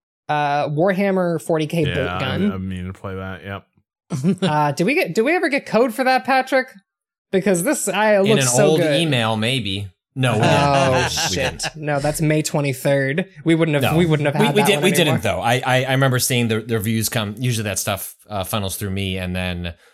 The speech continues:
Speaker 3: um, but obviously Warhammer's not necessarily top of mind for me specifically. But then the reviews on that came out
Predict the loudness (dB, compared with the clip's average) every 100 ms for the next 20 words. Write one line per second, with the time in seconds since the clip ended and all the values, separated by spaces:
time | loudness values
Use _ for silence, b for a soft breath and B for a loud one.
0 | b -8 -6 -4 -6 -10 -16 _ _ -16
1 | _ -2 -2 -2 -6 -6 -4 -6 -8 -10
2 | -8 -8 -8 -10 -8 -8 -8 -8 -6 -4
3 | -6 -8 -8 -6 -4 -4 -6 -8 -8 -8
4 | -8 -6 -8 -4 0 0 0 -2 0 0
5 | -2 -4 -8 -6 -4 -2 -2 -4